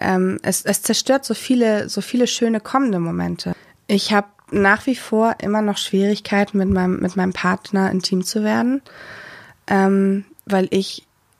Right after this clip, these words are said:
gerade dann immer noch diese, diese Flashbacks bekomme und genau wieder in der Situation drin bin. Und das, das Körperliche ist nicht das Schlimmste. Das ist vielleicht in dem Moment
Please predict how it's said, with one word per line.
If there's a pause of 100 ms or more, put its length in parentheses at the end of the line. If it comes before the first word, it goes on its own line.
(220)
gerade
dann
immer
noch
diese,
diese
Flashbacks
bekomme (440)
und (300)
genau
wieder
in
der
Situation
drin
bin. (520)
Und
das,
das
Körperliche
ist
nicht
das
Schlimmste.
Das
ist
vielleicht
in
dem
Moment